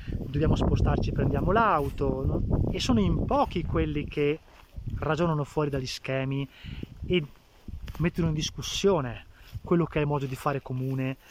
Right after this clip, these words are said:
e provano a trovare delle alternative, perché il condizionamento sociale è molto forte. Non solo, ma,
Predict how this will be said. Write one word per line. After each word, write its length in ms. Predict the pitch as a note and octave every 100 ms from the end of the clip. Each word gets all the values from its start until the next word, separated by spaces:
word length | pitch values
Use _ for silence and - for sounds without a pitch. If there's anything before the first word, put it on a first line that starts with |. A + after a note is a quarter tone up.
| - - - - - -
e 160 | - F3
provano 300 | - E3 D#3+
a 60 | D3
trovare 240 | C#3+ C#3+
delle 160 | C#3 C#3
alternative, 720 | C3 C3 A#2+ - A#2+ G#2 G2+ G#2 - - - -
perché 180 | C#4
il 60 | A#3+
condizionamento 580 | F#3 G3+ A#3 C#4 F3 -
sociale 360 | - - D#3
è 20 | F3+
molto 260 | B2 A2
forte. 460 | - - - - C3 - - - - - - - - -
Non 220 | G#3+ C#4+
solo, 480 | - - C#3 B2 G#2+ - - - -
ma, 400 | G3 E3+ A#3